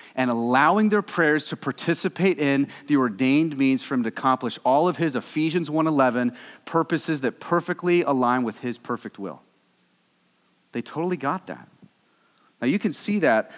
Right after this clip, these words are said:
a lot, but you see it in Acts chapter twelve. Peter's thrown in prison by Herod, and the church gathers to pray. They're like, "Hey, God, do something," right? "Let's come together and pray because we got issues, we've got concerns, we have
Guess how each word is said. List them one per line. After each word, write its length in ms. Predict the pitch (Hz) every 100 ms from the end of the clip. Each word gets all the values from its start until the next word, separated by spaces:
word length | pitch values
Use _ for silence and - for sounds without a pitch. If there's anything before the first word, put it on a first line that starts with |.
| -
a 100 | 123
lot, 560 | 117 147 160 80 73 - - _ _ _ _ _ _
but 80 | 135
you 60 |
see 200 | 127 -
it 60 | 196
in 40 |
Acts 220 | 151 170 -
chapter 320 | 185 165 175
twelve. 640 | - 165 117 82 - - _ _ _ -
Peter's 300 | 180 185 -
thrown 160 | 190
in 60 | 170
prison 260 | 175 170 165
by 140 | 160
Herod, 400 | 139 120 127 135
and 160 | 131 127
the 60 |
church 280 | - 165 -
gathers 360 | 139 127 127 -
to 80 | 123
pray. 260 | - 156
They're 80 | 117
like, 140 | 117
"Hey, 100 | 170
God, 300 | 147 170 143
do 180 | 117 190
something," 560 | 185 170 127 - 95 - 120
right? 240 | 139 147 - -
"Let's 140 | 180
come 200 | - 220
together 440 | 220 175 202 220
and 100 | 254
pray 300 | - 196 175
because 300 | 165 180 160 - - -
we 120 | 165
got 260 | 202 196
issues, 400 | 180 175 - 185
we've 80 | 135
got 240 | 127 - -
concerns, 580 | 190 - 185 175 175
we 120 | 151 151
have 240 | 165